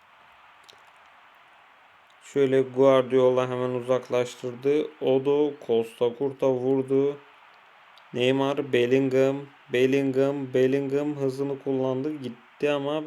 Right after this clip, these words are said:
kaptırdı. Şimdi Neymar tekrar Bellingham'a doğru. Taç bizim.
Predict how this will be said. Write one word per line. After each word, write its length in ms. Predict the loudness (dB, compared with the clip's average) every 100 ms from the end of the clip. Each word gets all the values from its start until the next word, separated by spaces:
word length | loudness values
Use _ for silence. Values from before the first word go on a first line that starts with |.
| -6
kaptırdı. 720 | -4 -4 -4 -6 -4 -4 -4 -6 -20 -20 _
Şimdi 360 | -8 -4 -2 0
Neymar 400 | -2 -2 -4 -6 -6
tekrar 460 | -8 -4 -6 -4
Bellingham'a 640 | -2 -2 -2 -2 -2 -4 2
doğru. 380 | 0 2 -4 -6
Taç 500 | -6 0 0 -2 -12 -20 _ _ _ _ _ _ _ _ _
bizim. 520 | -8 -4 0 0 -2